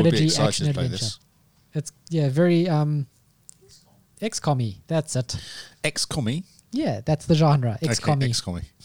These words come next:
Speaker 2: <laughs> And that's it. That's, that's all the games.
Speaker 1: I'm impressed. You did really well.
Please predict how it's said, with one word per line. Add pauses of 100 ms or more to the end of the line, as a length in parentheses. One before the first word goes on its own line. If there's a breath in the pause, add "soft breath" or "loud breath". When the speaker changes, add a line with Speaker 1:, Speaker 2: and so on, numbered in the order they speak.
(160)
Speaker 2:
<laughs> (2250 loud breath)
And
that's
it.
That's,
that's
all
the
games. (540)
Speaker 1:
I'm
impressed.
You
did
really
well.